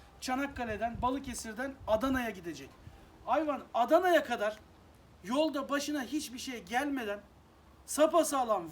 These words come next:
varıyor ama arkadaşımızın çiftliğinde, ahırında basit bir indirme rampası olmadığı için hayvan bu sefer ne oluyor? Zayi oluyor. İşte ne oldu? Sonra telefon ediyor. "Abi benim hayvanın bir tanesinin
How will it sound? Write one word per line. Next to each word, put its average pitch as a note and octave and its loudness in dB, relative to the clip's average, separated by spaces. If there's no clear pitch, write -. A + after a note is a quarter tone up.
varıyor D#4 4
ama C#4+ 0
arkadaşımızın B3 -4
çiftliğinde, G#3+ -8
ahırında A#3+ -4
basit C#4+ 4
bir C#4+ -2
indirme C4+ 0
rampası C4+ -4
olmadığı C4+ 0
için C4 -4
hayvan D4+ 6
bu D4 -4
sefer B3+ -4
ne C4+ -4
oluyor? C4+ -4
Zayi G#3 0
oluyor. D#3 -4
İşte G3+ -10
ne C4 -2
oldu? C#4+ 0
Sonra C4+ -6
telefon C4 -10
ediyor. B3 -10
"Abi A#3 0
benim A#3+ -10
hayvanın A3 -2
bir A#3+ -12
tanesinin A3+ -10